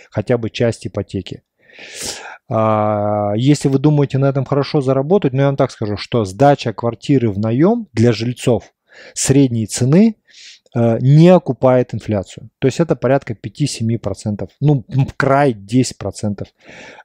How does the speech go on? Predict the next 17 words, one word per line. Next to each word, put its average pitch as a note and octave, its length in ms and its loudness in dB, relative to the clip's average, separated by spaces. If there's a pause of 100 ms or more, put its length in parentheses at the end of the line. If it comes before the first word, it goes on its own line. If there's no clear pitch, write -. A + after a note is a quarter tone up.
(100)
в G#2+ 40 -4
месяц. A2 440 -2
Если G3 320 4
вы, F#3+ 80 -2
конечно, C#3 440 0
вы B2 140 -2
не B2+ 100 0
живёте G#2 420 -2
где-нибудь, G2+ 580 -6 (500)
э, G2 40 -8
в - 100 -12
Крыму. G2+ 380 -4 (180)
Там, A2 180 -4
конечно, G#2 380 -6
за F#2+ 80 -6
сезон A#2 360 -4
собирают G2 520 -6